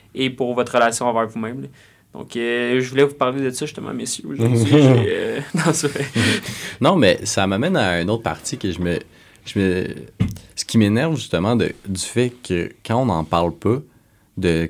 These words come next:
Speaker 3: quoi que ce soit de mal qu'on vit, c'est le moment qui se passe de quoi, tes amis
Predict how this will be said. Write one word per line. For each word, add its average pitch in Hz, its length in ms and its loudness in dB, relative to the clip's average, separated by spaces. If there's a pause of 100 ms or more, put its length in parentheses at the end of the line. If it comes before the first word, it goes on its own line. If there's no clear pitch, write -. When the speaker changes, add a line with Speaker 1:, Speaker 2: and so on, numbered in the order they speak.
Speaker 3:
quoi 143 180 0
que - 60 -6
ce 98 120 2
soit 110 360 4
de 92 120 4
mal 101 360 0
qu'on 92 200 -2
vit, 101 300 -2 (320)
c'est - 260 0
le 104 160 6
moment 113 320 6
qui - 120 -6
se - 100 -2
passe 117 360 0
de 87 120 0
quoi, 92 420 -2 (360)
tes 90 240 -2
amis 113 380 0